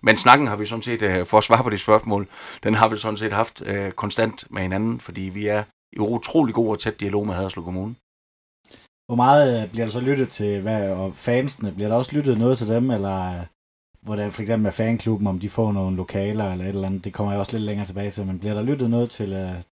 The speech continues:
Speaker 2: til ønsken for fanklubben for eksempel?
Speaker 1: Vi har altid lyttet til, øh, de gode fans. Øh, det er helt unikt, øh, den, øh, opbakning, vi oplever på Sydbank Park.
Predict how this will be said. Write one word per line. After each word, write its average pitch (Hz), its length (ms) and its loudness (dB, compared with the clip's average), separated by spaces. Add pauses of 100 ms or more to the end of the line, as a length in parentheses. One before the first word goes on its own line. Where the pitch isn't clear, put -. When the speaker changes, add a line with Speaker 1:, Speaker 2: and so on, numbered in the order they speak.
(360)
Speaker 2:
til 107 120 -4
ønsken 104 280 -6
for 104 100 -12
fanklubben 104 400 -6
for 90 60 -8
eksempel? 92 280 -8 (160)
Speaker 1:
Vi 123 100 2
har 117 60 4
altid 135 340 4
lyttet 120 300 0
til, 104 160 -2
øh, 95 380 -2
de 107 80 -6
gode 120 200 -2
fans. 120 520 0
Øh, 104 80 -4
det 95 360 -2
er 107 60 -2
helt 127 280 0
unikt, 131 460 0
øh, 95 520 -4
den, 110 280 0
øh, 95 280 -2
opbakning, 107 480 2
vi 98 60 -4
oplever 110 320 0
på 107 80 -8
Sydbank 117 400 -2
Park. 107 280 0